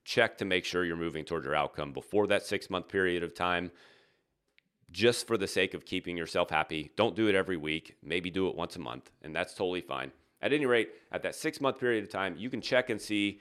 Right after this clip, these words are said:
and go, "Yes, I'm moving toward it. Yes, I'm making progress." And if that's the case, and if you're happy with it, then why in the world not just stick with it? Just keep going. Maybe make a small tweak. Maybe make a small change.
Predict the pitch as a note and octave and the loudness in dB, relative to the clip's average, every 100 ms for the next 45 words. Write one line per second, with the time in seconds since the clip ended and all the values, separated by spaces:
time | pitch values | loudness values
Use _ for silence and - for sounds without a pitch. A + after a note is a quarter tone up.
0 | _ F2 F2+ F2+ F2 A#2+ C#3 - G#2+ G#2 | _ -4 0 2 4 4 4 2 2 2
1 | G2+ F#2 F2+ F2+ F#2 F2+ F2 - - - | 2 -2 -4 -2 0 2 0 -4 -8 2
2 | B2+ - B2 G#2 G2 F2+ F2+ E2 E2+ E2+ | 4 4 0 0 -2 -2 0 2 2 0
3 | - - _ - E2 - A#2+ C3+ - A2+ | 0 -10 _ -12 -4 -2 2 2 2 -4
4 | G#2 F#2 F2+ - F#2+ D#3 C3 A#2 G2+ G2 | 2 2 2 -6 -4 -2 2 4 2 2
5 | F#2+ F2 F#2 - - - G2+ F2+ G#2 C3 | 0 0 -2 -4 -12 -8 -4 2 4 4
6 | A#2 G2+ G#2 F#2 F2+ - - D#2+ - G1+ | 4 2 2 2 0 -2 -6 -6 -6 -10
7 | - - _ _ D2 A2 A#2+ - G#2 D#2+ | -14 -20 _ _ 0 2 2 0 -4 -4
8 | A#1+ - _ _ _ _ - D#2+ A#2 C3 | -6 -8 _ _ _ _ -2 0 2 2
9 | C#3 C#3+ D3 C#3+ C#3+ D#3 - - _ B1 | 2 0 2 2 2 -2 -2 -10 _ -6
10 | D#2 F2 G#2+ A#2 A#2+ A#2 - G#2+ G2 F#2 | -4 -2 -2 -2 0 0 2 0 0 -4